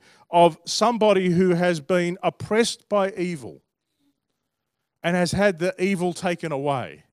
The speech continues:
in a moment like that. And one of the dangers can be is we can keep wanting moments where the difficulties just get taken away. We can keep looking for the moments,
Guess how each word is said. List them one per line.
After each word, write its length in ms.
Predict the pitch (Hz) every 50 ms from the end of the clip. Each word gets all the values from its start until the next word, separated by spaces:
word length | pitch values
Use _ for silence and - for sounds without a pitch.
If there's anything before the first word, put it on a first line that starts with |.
| _
in 120 | - 147 139
a 60 | 135
moment 360 | 139 143 139 135 135 135 127
like 240 | 127 120 117 113 _
that. 200 | 107 90 69 - _ _ _ _ _ _ _ _ _ _ _ _ _ _ _ _ _ _ _ _ _ 605 _ _ _ 587 1077 1077 1077 622 622 _ _ _ _ 1077 1077 1077 587 1077 _ _ _ _ _ _ _ _ _ _ _ _ _ _ _ _
And 340 | - 185 208 214 214 208 196 -
one 280 | - 180 175 220 262 285
of 120 | 262 220
the 100 | 180 180
dangers 680 | 151 127 165 180 220 247 254 233 196 151 151 139 131 -
can 240 | - - 156 139 127
be 360 | 113 123 113 113 113 127 139 - -
is 180 | 165 170 147
we 200 | 147 220 254 254
can 260 | - 233 202 180 160 - _ _ _ -
keep 300 | - - - - 233 - 156
wanting 560 | 147 156 208 240 254 - - 240 185 165 156
moments 560 | 170 196 233 254 240 202 160 127 - - -
where 240 | 175 185 190 196 190 - _ _
the 140 | 165 190 185
difficulties 840 | 147 - 240 233 - 233 214 - 220 202 190 165 196 190 185 160 -
just 180 | 190 180 -
get 200 | - 190 175 _
taken 360 | - 208 214 196 - - 196
away. 520 | 185 185 190 214 214 202 156 113 92 87 - _ _ _ _ _ _ _ _ _
We 100 | 180 180
can 160 | - 185 185
keep 240 | - 226 247 226 -
looking 380 | 196 196 233 208 - 220 202 185
for 140 | - 214
the 120 | 185 202 190
moments, 920 | 190 190 190 196 220 240 233 226 196 160 110 - - - - - - -